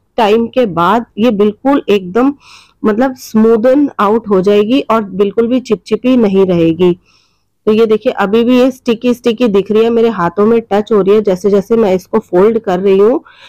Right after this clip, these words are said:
और उसके बाद लगातार इसको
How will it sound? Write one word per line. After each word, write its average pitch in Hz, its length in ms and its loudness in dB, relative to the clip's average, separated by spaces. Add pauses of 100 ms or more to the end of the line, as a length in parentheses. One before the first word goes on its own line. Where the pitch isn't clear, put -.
(220)
और 180 580 0 (240)
उसके 220 240 -2
बाद 240 280 -2 (440)
लगातार 233 460 0
इसको 254 480 -4